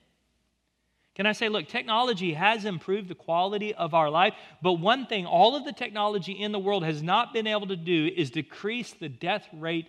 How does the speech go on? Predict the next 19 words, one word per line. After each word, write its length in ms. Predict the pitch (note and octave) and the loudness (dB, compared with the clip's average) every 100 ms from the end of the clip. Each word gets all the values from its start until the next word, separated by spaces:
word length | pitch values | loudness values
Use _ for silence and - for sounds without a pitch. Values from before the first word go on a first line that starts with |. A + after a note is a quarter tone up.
| _ | _
at 260 | D3+ C#3 C3+ - _ _ | 2 2 2 -8 _ _
all. 340 | D3+ C#3 G#2 - - _ _ _ _ _ _ | 4 4 4 -6 -20 _ _ _ _ _ _
The 140 | D3 | -2
death 420 | D3 B2 G#3 A#3 - | 0 6 6 6 0
rate 280 | A#3 A#3 | -4 -4
today 380 | - F#3 F3+ F3 | -8 -4 -2 -2
is 220 | F3+ D#3+ | -2 -4
the 120 | A#2+ C3 | -8 -10
same 500 | - D#3 E3 F3 E3+ | -8 -8 -6 -8 -8
as 240 | D3+ C#3 - | -6 -6 -6
it's 200 | C#3+ - | -14 -8
always 460 | C#3 C#3+ D#3+ E3+ C3 | -2 0 0 -4 -6
been. 240 | C#3 B2+ | -8 -6
There's 200 | A#2 G#2+ | -8 -10
one 360 | A2 B2 G3 A3 | -8 -6 -6 -6
death, 300 | E3+ D#3 - | -4 -6 -6
but 120 | D#3 | -10
for 160 | - B2+ - | -10 -14 -10
every 480 | C#3 D3 D#3 D#3+ | -8 -8 -8 -8